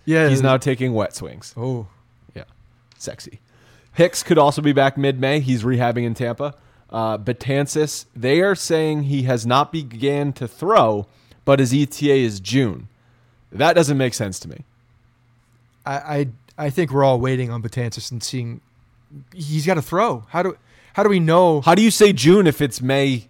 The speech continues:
Speaker 2: sixth and he hasn't started throwing yet?
Speaker 1: How do we know anything until he starts throwing?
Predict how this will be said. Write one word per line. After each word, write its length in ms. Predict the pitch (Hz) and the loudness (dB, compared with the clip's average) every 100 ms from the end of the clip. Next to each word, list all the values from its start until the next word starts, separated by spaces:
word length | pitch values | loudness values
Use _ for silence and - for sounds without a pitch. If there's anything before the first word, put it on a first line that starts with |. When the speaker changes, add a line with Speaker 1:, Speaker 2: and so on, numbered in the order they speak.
| _ | _
Speaker 2:
sixth 840 | - - - 160 139 101 - - - | -20 -16 -6 -2 -2 -2 -10 -12 -12
and 120 | - 123 | -4 0
he 80 | |
hasn't 240 | 123 113 117 | 2 0 -2
started 200 | 120 107 | -2 -2
throwing 280 | 147 147 92 | -2 -4 -4
yet? 180 | 76 - _ _ _ - - | -12 -18 _ _ _ -20 -8
Speaker 1:
How 120 | 175 | -2
do 60 | 190 | 2
we 100 | 202 | 4
know 140 | 190 | 4
anything 360 | 180 240 160 139 | 4 0 -2 -2
until 180 | 131 147 | 0 -2
he 60 | |
starts 200 | 139 131 - | 0 -4 -4
throwing? 400 | 170 160 117 | -2 -2 -4